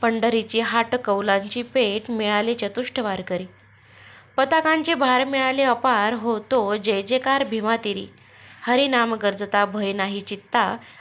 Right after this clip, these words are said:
ऐसे बोले गीता भागवत. खटनट यावे शुद्ध होऊनी जावे, दवंडी पिटी व्हावे चोखा मेळा.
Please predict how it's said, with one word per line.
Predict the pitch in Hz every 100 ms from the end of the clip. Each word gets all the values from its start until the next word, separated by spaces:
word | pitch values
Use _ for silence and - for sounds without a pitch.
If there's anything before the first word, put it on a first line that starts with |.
| -
ऐसे | 226 233 269 311
बोले | 233 208 208 233
गीता | 202 208 214
भागवत. | 202 190 170 175 175 - _ _ _ - - _
खटनट | - 302 349 320 320
यावे | 330 269 247 277
शुद्ध | 269 277 208
होऊनी | 202 240 247 247 254 269 262
जावे, | 214 185 180 - - - - -
दवंडी | 208 214 220 214
पिटी | 226 226 220
व्हावे | 220 226 208 190 240
चोखा | 240 208 - 220
मेळा. | 190 180 185